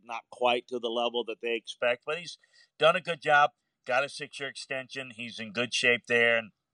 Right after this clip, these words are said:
as long as they continue to have problems at Vanderbilt,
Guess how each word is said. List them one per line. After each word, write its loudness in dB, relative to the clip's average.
as -14
long 6
as -12
they 0
continue -8
to -8
have 2
problems 4
at -12
Vanderbilt, -4